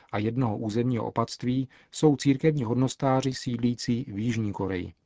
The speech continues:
V demokratické části Koreje existuje patnáct diecézí a vojenský ordinariát. V tamnější církvi pracuje takřka čtyři tisíce diecézních kněží,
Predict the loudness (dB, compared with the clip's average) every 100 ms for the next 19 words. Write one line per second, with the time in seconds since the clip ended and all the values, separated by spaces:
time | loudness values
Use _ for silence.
0 | _ _ _ _ _ _ _ 0 4 4
1 | 4 0 0 -2 -2 -2 -4 -4 -2 2
2 | 4 2 0 0 -2 0 0 2 0 2
3 | 2 2 4 2 2 0 -2 -2 -6 -4
4 | -2 -2 -2 -4 -4 -2 -2 -2 -2 -4
5 | -6 -10 _ _ _ _ -20 _ _ -2
6 | 0 -2 -4 -6 -2 -4 -2 -2 0 -2
7 | 2 2 2 -2 -4 -4 -4 -4 -2 -2
8 | -2 -6 -6 -4 -2 -2 -4 -2 -2 -2
9 | -2 0 -2 -6